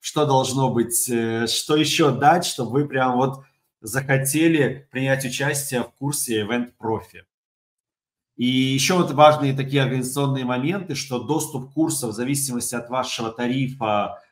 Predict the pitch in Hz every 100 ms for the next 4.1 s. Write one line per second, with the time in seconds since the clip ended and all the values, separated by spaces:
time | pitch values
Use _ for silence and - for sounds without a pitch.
0 | - 113 123 120 117 123 143 135 120 113
1 | 113 107 139 135 135 135 - 147 143 135
2 | 117 117 110 135 123 117 107 113 - 135
3 | 139 - _ _ _ _ _ 107 156 -
4 | -